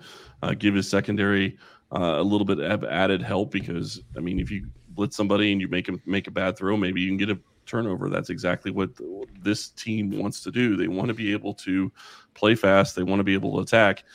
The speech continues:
And I'm curious if they put Josh Jacobs in this game and they try to keep Kansas City in their regular, uh, you know, four three defense,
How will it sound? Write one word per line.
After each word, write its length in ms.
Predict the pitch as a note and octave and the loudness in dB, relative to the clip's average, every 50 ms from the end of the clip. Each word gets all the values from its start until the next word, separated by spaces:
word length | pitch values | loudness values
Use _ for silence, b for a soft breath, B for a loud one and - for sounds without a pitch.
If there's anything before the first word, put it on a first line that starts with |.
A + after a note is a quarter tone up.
| B B B B B - | B B B B B 0
And 100 | A#2 C3 | 2 4
I'm 120 | F#3 B3 | 4 2
curious 580 | - - - B2+ D3 C#3+ A2 G2 F2+ - - E2+ | 0 -2 0 2 4 6 6 6 4 4 2 0
if 240 | F#2 G2+ F#2+ - _ - | 0 0 0 -2 _ -8
they 180 | G#2+ G#2 A2 B2+ | -2 2 2 2
put 260 | C3+ - E3 D#3 B2+ | 4 4 4 2 4
Josh 260 | B2 B2+ B2+ B2 - | 4 2 2 2 2
Jacobs 380 | - G#2+ A2 A2 A#2 A2 - - | 2 4 4 4 2 0 -2 -2
in 80 | G#2 G2 | -2 -2
this 160 | G2+ G2+ - | -2 -2 -2
game 400 | - G2+ G#2+ A2 G2+ G2 F2+ D2 | -2 0 0 0 0 0 -2 -2
and 120 | D#2 F#2+ | -4 -4
they 120 | G2 G2+ G#2+ | -4 -4 -4
try 300 | - - A2 A2+ A#2 A#2+ | -4 -2 -2 0 0 -2
to 200 | A#2 - G#2+ F#2+ | -2 -2 -4 -4
keep 320 | - - - G2+ F#2 - - | -4 -4 -4 -4 -4 -4 -6
Kansas 340 | - - A2 G2 G2 G2+ - | -6 -4 -4 -2 -4 -4 -4
City 320 | - G#2 G2+ G2 F2+ D2 | -2 -2 0 0 -2 0
in 160 | F#2+ G2+ G2 | -2 -2 -2
their 400 | G2 G2 G2 F#2+ F#2+ F#2+ G2 - b b b b b b b b _ - - | -2 0 0 0 0 -2 -4 -6 b b b b b b b b _ -16 -6
regular, 800 | - G2+ G2+ A2 A2+ A2+ A2+ G#2 G#2+ G#2 G#2 G#2 G2+ F#2+ F#2 - _ _ _ _ _ - | 0 2 2 4 4 4 4 4 6 4 4 4 2 2 0 -4 _ _ _ _ _ -6
uh, 420 | F2+ G2+ F#2+ E2+ D#2+ E2 D2+ C#2+ C2+ | -4 -2 -2 -2 -2 -2 -2 -4 -4
you 160 | C2 F2 G2 | -4 -4 -4
know, 220 | G2 F#2+ F#2 F2+ E2 | -2 -2 -2 -2 -4
four 260 | - - A#2 A#2 A2+ | -4 -4 -2 -2 -2
three 220 | A2 - A2 A2 | -2 -2 -4 -4
defense, 640 | G2+ - G#2+ A2+ - - F#2 F#2 F#2 F2+ - - - | -4 -2 -4 -4 -2 0 0 0 0 -2 -6 -10 -16